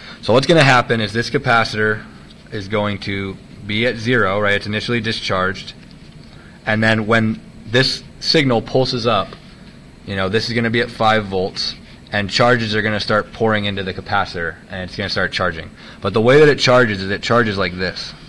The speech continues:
exponentially, where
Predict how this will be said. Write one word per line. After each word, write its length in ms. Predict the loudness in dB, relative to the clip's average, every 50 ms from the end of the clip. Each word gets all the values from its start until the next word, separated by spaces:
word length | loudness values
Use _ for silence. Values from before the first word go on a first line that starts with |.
| -20 -20 -20 -20 -20 -20 -20 -20 -20 -20 -20 -20 -20 -20 -20 -20 -20 -20 -20 -20 -20 -20 -20 -20 -20 -20 -20 -20 -20 -20 -20 -20 -20 -20 -20 -20 -20 -20 -20 -20 -20 -20 -20 -20 -20 -20 -20 -12 -10
exponentially, 680 | -8 -8 -6 -6 -6 -6 -4 -4 -6 -6 -8 -10 -12 -14 -16 -18 -20 -20 -20 -20 -20 -20 -20 -20 -20 -20 -20 -20 -20 -20 -20 -20 -20 -20 -20 -20 -20 -20 -20 -20 -20 -20 -20 -20 -20 -20 -20 -20 -20 -20 -20 -20 -20 -20 -20 -14 -6
where 440 | -2 2 2 2 4 2 0 0